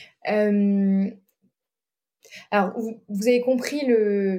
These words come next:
l'objectif qui était de dire, en fait, on n'a pas assez de femmes dans l'informatique, on n'a pas assez de diversité dans l'informatique, donc en fait, on va aller,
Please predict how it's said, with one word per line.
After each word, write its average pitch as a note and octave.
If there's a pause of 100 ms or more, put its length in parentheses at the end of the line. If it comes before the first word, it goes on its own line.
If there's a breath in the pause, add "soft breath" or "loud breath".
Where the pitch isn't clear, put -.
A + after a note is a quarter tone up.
(140)
l'objectif G3
qui -
était F#3+
de F3
dire, G3+
en G3
fait, A3+
on G3+
n'a G3
pas G#3+
assez G3
de F3
femmes G3+
dans F#3+
l'informatique, F3
on G#3
n'a F3+
pas F#3+
assez F#3
de F3+
diversité G3
dans F3+
l'informatique, F3+
donc F#3
en F#3
fait, F#3+
on F#3
va F3+
aller, F3